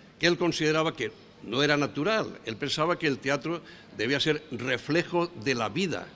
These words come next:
de, eh, en general, ¿no? Luego la forma de ver teatro, pensar que en su tiempo el teatro se representaba después de las comidas, no había prácticamente separación entre escenario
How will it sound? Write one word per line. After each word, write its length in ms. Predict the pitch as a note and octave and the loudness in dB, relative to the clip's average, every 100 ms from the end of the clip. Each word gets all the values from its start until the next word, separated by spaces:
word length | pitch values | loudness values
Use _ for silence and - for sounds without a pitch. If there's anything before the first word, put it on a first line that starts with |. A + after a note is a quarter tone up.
| - - - - - - A2 | -20 -20 -20 -20 -20 -18 -8
de, 400 | A2+ C3 B2 C3 | -6 -4 -2 -4
eh, 240 | C3 B2 | -4 -6
en 80 | G#2 | -6
general, 400 | - G2+ F2+ - | -8 -8 -8 -12
¿no? 240 | B2 D#3+ - - - - - - - - - | -14 -16 -18 -20 -20 -20 -20 -18 -18 -20 -6
Luego 140 | D#3+ F3+ | 4 4
la 100 | C#3+ | 4
forma 320 | E3 E3 C#3 | 2 2 2
de 100 | B2 | 0
ver 160 | A2 G2+ | -2 -4
teatro, 420 | F#2+ C#3 A2+ A2+ | 0 0 0 -6
pensar 460 | G#2 G2 C#3 D3 | -6 -2 2 2
que 100 | A#2 | 2
en 100 | C3+ | 0
su 180 | B2+ C3 | 0 -4
tiempo 580 | A#2 E3+ D3 A#2+ D3+ F3+ - - - | 6 8 8 4 2 0 -10 -18 -4
el 160 | C3 B2+ | -2 2
teatro 500 | D#3 D3 C3 D#3 F3+ - - - - | 4 4 2 0 -2 -12 -20 -20 -12
se 140 | - C#3+ | -2 0
representaba 840 | C3 B2 A#2 A#2+ A2+ D#3 D3+ E3+ - - | 0 -2 -4 -4 0 2 4 2 -2 -12
después 440 | G2+ G#2 - C#3+ A#2 | -4 -4 0 0 0
de 80 | G2+ | -2
las 160 | A2+ | -4
comidas, 640 | - D#3+ E3 C#3+ E3+ - - - - - - - - - - | 0 6 6 6 2 -2 -12 -20 -20 -20 -20 -20 -20 -14 -4
no 180 | C3+ | 0
había 240 | C#3 C3 A#2+ | 2 2 0
prácticamente 640 | B2+ C3 A2 A#2 B2+ B2 | -2 -6 -4 -4 -4 -4
separación 680 | - A#2 A2+ G2+ - B2 C3+ - - - - - | -2 -2 -2 -6 -4 -4 -4 -8 -20 -20 -20 -4
entre 420 | A2+ A2 A2 G#2+ | -2 -2 -2 -2
escenario 600 | G#2+ - G#2 C#3+ B2+ G#2 | -2 -2 4 4 4 0